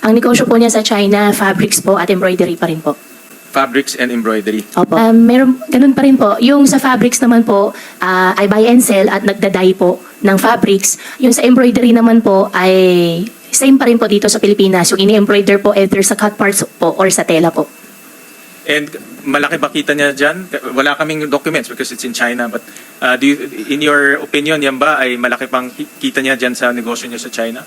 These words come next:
Speaker 1: Ah, Your Honor, hindi po niya nadidisclose po sa akin yung exact amount po. Pero yan po yung negosyo pa po niya nung bata pa po siya.
Speaker 2: Okay. And then,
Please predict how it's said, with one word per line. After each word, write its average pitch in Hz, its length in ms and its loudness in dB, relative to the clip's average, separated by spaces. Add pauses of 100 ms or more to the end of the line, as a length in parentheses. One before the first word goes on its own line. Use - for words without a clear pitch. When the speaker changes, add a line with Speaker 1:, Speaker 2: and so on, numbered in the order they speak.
(160)
Speaker 1:
Ah, 208 160 2
Your 226 160 4
Honor, 233 400 2
hindi 247 240 4
po 277 160 2
niya 269 240 4
nadidisclose 240 560 2
po 254 80 0
sa 226 160 0
akin 220 240 2
yung - 80 -4
exact 208 240 -2
amount 208 320 2
po. 190 160 0 (240)
Pero 240 240 4
yan 254 160 4
po 247 80 4
yung 247 80 6
negosyo 220 400 2
pa 214 80 0
po 208 160 2
niya 208 160 4
nung 190 240 2
bata 185 320 -2
pa 190 80 -4
po 170 160 -6
siya. - 160 -8 (240)
Speaker 2:
Okay. 104 240 -10
And 165 160 -2
then, 170 240 -2